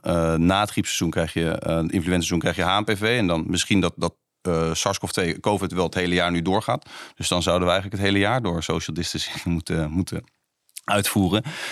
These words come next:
Ehm, we weten ook dat, dat het werkt om de besmetting omlaag te brengen, maar het heeft ook zoveel andere gevolgen. Ik denk daarom dat we, ik kijk ernaar als, als intensive care specialist en een, en een beetje achtergrond in de virologie.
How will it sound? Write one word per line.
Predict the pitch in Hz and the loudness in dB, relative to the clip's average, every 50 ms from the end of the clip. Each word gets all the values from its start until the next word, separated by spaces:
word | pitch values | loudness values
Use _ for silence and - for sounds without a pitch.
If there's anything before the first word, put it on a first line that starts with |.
| - - | -12 -8
Ehm, | - - 87 85 85 85 85 87 85 85 - - - - - - - - | -2 0 2 2 2 2 2 2 0 -2 -6 -18 -20 -20 -20 -20 -20 -12
we | - 92 92 | -4 0 2
weten | 92 95 95 - - | 2 2 2 2 2
ook | 117 101 | 0 2
dat, | 104 95 - _ | 0 -2 -2 _
dat | - 95 90 - | -4 -4 -2 -2
het | - 87 85 | -2 -4 0
werkt | 87 110 110 107 - - - - - - _ - | 0 2 2 0 0 -2 -10 -12 -12 -16 _ -4
om | - 95 95 | 0 2 2
de | 87 | 2
besmetting | 80 82 - - 95 92 - 135 131 | 2 0 0 0 -2 -2 -2 0 0
omlaag | 123 120 117 113 113 - | 2 2 2 2 0 -2
te | - | -2
brengen, | 101 101 104 113 117 | -2 0 2 4 4
maar | 101 92 | 4 4
het | 95 | 4
heeft | - 92 - - | 2 0 0 0
ook | 98 98 | 0 2
zoveel | - 113 101 98 107 98 85 | 4 2 4 4 4 4 4
andere | 104 113 104 90 87 | 4 4 2 2 0
gevolgen. | - 95 80 - 82 80 78 - 71 69 80 - - | -2 -2 -2 0 0 0 0 -4 -8 -10 -10 -12 -8
Ik | - - | -6 -2
denk | - 82 80 | -2 0 2
daarom | 87 82 90 95 | 2 2 2 2
dat | 90 87 - | 2 0 0
we, | 87 85 85 - _ _ _ | 0 -2 -2 -2 _ _ _
ik | - 98 95 | -8 -6 -4
kijk | - 98 92 - | -2 -2 -2 0
ernaar | 95 92 95 87 85 76 | 0 2 2 2 2 2
als, | 73 85 85 - - | 0 0 -2 -4 -4
als | - 87 85 - - _ _ _ | -4 -4 -4 -4 -6 _ _ _
intensive | _ - 104 92 - 92 85 85 - | _ 0 0 2 2 0 -2 -2 0
care | - 107 98 | 2 2 2
specialist | 98 - 98 87 82 - 87 85 87 80 - - | 2 2 0 0 2 2 0 0 0 0 -2 -2
en | - 82 82 | 0 0 2
een, | 82 80 80 76 | 4 2 2 0
en | - - 82 | 0 0 0
een | 82 82 | 0 2
beetje | 80 92 90 80 - 87 80 76 - | 2 2 0 0 0 0 0 0 0
achtergrond | - 80 82 - - 92 - 92 85 - | 0 -2 -2 -2 -4 -2 -2 -2 -2 0
in | 90 | 0
de | 85 82 | 0 2
virologie. | - 95 90 85 80 80 - - 151 196 - | 2 2 2 2 0 0 0 0 -2 -2 -4